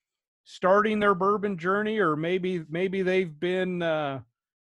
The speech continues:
uh, a Makers or a Beam or, uh, you know, whatever it is, Evan Williams, and that's their road, and they wanna try and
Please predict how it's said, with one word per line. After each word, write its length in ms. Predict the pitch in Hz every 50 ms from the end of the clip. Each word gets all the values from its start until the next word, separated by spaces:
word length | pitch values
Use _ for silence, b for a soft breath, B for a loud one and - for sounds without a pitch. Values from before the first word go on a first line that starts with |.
| _ _ _ _ _ -
uh, 460 | 135 139 143 143 139 135 131 131 131 131
a 100 | 135 139
Makers 840 | 143 156 170 185 185 - - 180 180 180 180 180 180 180 180 160 -
or 200 | 147 139 131 131
a 40 | 127
Beam 800 | 120 139 165 175 180 185 190 185 185 185 185 180 180 175 170 - -
or, 380 | 139 139 135 135 135 135 135
uh, 120 | 135 135 135
you 140 | 139 143
know, 100 | 139 139
whatever 400 | 143 165 190 202 202 196 185 185 175
it 60 | 180
is, 300 | 180 185 185 185 175 165
Evan 320 | 196 165 185 196 190 175
Williams, 400 | 175 185 190 190 190 190 185 156
and 140 | 156 143 147
that's 220 | 160 175 170 - -
their 240 | 151 180 190 185
road, 500 | 175 175 175 180 190 196 196 202 202 175
and 100 | 160 151 156
they 100 | 156 165
wanna 320 | 165 175 175 170 165 156 143 - -
try 200 | - 170 175 180
and 180 | 170 147 135